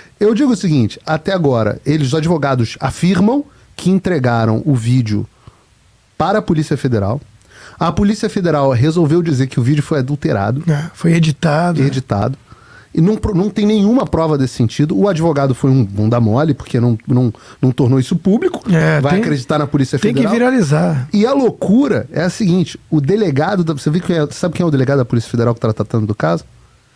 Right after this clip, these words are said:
Speaker 1: Você lembra que o Alexandre de Moraes tinha uma delegada debaixo dele, que era a
Speaker 2: Lembro,
Speaker 1: Denise?
Speaker 2: lembro.
Speaker 1: Lembra? Essa Denise foi substituída por um, por um outro delegado da Polícia Federal. Denise foi pro S T J e foi substituída por um outro delegado da Polícia Federal chamado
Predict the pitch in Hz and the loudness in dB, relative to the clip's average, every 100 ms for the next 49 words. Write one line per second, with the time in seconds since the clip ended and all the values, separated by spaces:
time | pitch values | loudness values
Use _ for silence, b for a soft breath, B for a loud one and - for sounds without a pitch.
0 | B B B - 175 208 208 196 185 139 | B B B -4 0 2 0 0 0 0
1 | - 135 120 113 139 131 - 143 143 135 | 0 0 2 2 0 -4 -2 2 2 2
2 | 135 113 123 127 110 110 123 131 - 120 | 0 0 0 0 0 0 -2 -2 -2 0
3 | 123 - 135 165 156 139 113 - - 160 | -2 0 0 2 2 0 -2 -6 -2 0
4 | 156 139 135 - 131 123 101 B B B | 2 0 -6 -2 0 2 -2 B B B
5 | 117 160 151 147 190 - - 165 - 151 | -2 0 2 2 0 -2 -2 -2 0 -4
6 | - 160 175 160 156 151 147 - - 143 | -2 0 0 0 0 0 0 -6 -2 2
7 | 151 170 196 170 147 - - 123 139 120 | 2 2 0 -4 -6 -10 -4 0 2 2
8 | 120 120 120 135 139 131 143 170 - B | 0 0 -4 -2 0 0 0 -2 -4 B
9 | - 123 131 - 117 117 110 - 107 98 | -2 0 0 -2 -2 -2 -2 -2 0 0
10 | 117 - 220 B B B B B B _ | -2 -4 -8 B B B B B B _
11 | 180 180 226 - - 180 175 165 - 180 | -2 0 -2 -4 -4 -2 -2 -4 0 0
12 | 180 170 175 175 175 151 156 156 - 139 | 0 0 -2 0 -2 0 0 -2 -4 -4
13 | 135 143 - 131 135 143 139 143 156 | -2 -2 -2 -2 -2 -2 -2 0 -2